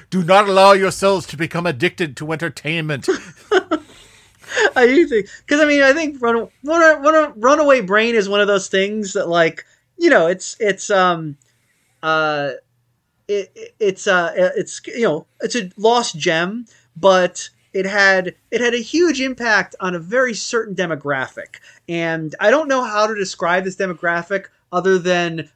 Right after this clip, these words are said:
Speaker 2: um, uh, young women who wanna fuck animatronic pizza mascots. Like,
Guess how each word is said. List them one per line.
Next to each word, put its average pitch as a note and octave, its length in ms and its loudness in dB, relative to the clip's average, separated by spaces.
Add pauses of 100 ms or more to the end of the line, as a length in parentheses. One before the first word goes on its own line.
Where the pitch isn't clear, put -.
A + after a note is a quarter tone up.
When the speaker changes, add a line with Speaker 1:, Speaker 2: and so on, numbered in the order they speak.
(140)
Speaker 2:
um, D#3 600 0 (420)
uh, E3 200 -6
young B3+ 420 0
women B3+ 260 -2
who A3+ 140 -4
wanna A3 260 0
fuck G3+ 380 -4
animatronic F#3+ 680 -2 (140)
pizza D#3+ 600 -2
mascots. - 760 -12 (240)
Like, E3 380 2